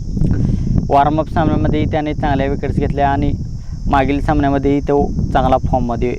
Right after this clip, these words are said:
दिसून आला, तर तो आपल्यासाठी कॅप्टनचा पर्याय असणार आहे या मॅचमध्ये. शराफ खान, पाकिस्तानची सेकंड बॉलिंग असेल तर आपण त्याला ट्राय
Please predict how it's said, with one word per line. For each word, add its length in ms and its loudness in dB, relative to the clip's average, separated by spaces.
दिसून 320 -2
आला, 180 0
तर 100 2
तो 180 4
आपल्यासाठी 500 2
कॅप्टनचा 420 0
पर्याय 240 2
असणार 320 -2
आहे 200 -4
या 140 -6
मॅचमध्ये. 460 -8
शराफ 340 4
खान, 200 -4
पाकिस्तानची 520 -2
सेकंड 360 0
बॉलिंग 280 2
असेल 360 -2
तर 80 0
आपण 260 0
त्याला 200 -4
ट्राय 260 0